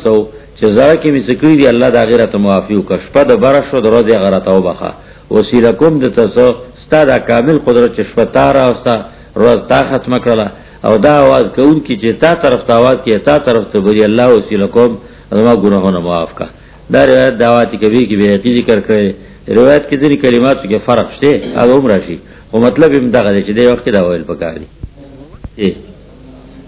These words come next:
چې مناسب کلمه دې په ځای باندې، «قد قامت الصلاة، قد قامت الصلاة»، مؤذن وي. نو دغه دی کې کته دې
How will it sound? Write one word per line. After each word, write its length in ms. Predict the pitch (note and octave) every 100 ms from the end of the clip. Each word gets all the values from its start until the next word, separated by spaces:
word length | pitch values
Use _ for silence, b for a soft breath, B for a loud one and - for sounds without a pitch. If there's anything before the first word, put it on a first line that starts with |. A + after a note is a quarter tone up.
| - - -
چې 100 | - B2
مناسب 480 | A2+ A2+ G#2 E3 D3
کلمه 280 | B2 A#2+ C#3+
دې 220 | A#2+ A2 A#2+
په 60 | A2
ځای 100 | G#2
باندې، 240 | G2 F#2+ F#2 -
«قد 120 | C3+
قامت 400 | A#2 C#3+ C3+ B2
الصلاة، 420 | G#2+ - A2+ A#2+ A#2+ A#2+
قد 120 | G#2 -
قامت 260 | B2+ A#2 G2
الصلاة»، 300 | - G2+ A#2
مؤذن 480 | G#2+ G2 F#2 A2 A#2+
وي. 240 | G2 G#2 D3 - B B B B
نو 60 | G#2+
دغه 260 | G#2+ D#3 C#3
دی 140 | B2 B2+
کې 60 | A2 A2+
کته 180 | A2 C3 A#2
دې 140 | D3